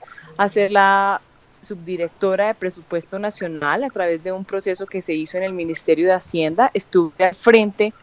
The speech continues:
del presupuesto público en el área social. Luego, em,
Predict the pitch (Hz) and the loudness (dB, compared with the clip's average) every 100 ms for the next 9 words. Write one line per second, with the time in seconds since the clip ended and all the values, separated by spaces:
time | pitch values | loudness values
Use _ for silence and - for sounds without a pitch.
0 | _ _ _ _ 170 196 180 175 170 165 | _ _ _ _ 2 2 4 0 -2 -4
1 | 175 165 - 196 247 220 196 208 - 226 | -4 -2 -2 2 4 2 2 -2 2 2
2 | 220 _ - 185 175 170 170 202 254 - | 2 _ -4 -2 2 2 2 0 -4 2
3 | 277 226 311 - - _ _ _ - 190 | 4 4 0 -12 -20 _ _ _ -8 -2
4 | 190 180 202 208 208 214 214 214 208 - | 0 2 2 2 2 0 0 -2 -4 -8
5 | _ 196 190 175 165 160 | _ -8 -8 -8 -10 -14